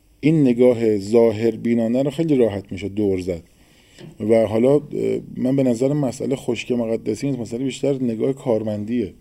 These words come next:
این طرف یه شرح وظایفی داره، حتی ممکن خودش من فکر نمی‌کنم طرف اعتقاد داشته باشه به این که، این کاری که داره می‌کنه که این کلمه باید از اینجا حذف بشه.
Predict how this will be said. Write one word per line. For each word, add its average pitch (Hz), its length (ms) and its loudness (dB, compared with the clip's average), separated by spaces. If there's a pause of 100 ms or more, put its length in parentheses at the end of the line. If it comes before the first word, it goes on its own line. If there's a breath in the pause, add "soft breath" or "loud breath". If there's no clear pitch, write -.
(480 soft breath)
این 120 140 -4
طرف 127 280 -2
یه 139 100 0
شرح 123 240 0
وظایفی 120 560 2
داره، 117 400 -2
حتی 117 180 -6
ممکن 120 260 -4
خودش 131 420 -2 (600 soft breath)
من 113 300 0
فکر 147 320 2
نمی‌کنم 113 280 0
طرف 104 260 -2
اعتقاد 110 380 2
داشته 104 340 -4
باشه 98 260 -4
به 101 60 -2
این 98 120 -4
که، 101 160 -12
این 98 120 -12
کاری 101 200 -2
که 101 80 -6
داره 98 200 -4
می‌کنه 95 340 -6
که 98 140 -10
این 104 160 -6
کلمه 98 360 -4
باید 95 280 -6
از 95 140 -10
اینجا 98 180 -8
حذف 95 180 -10
بشه. 92 240 -16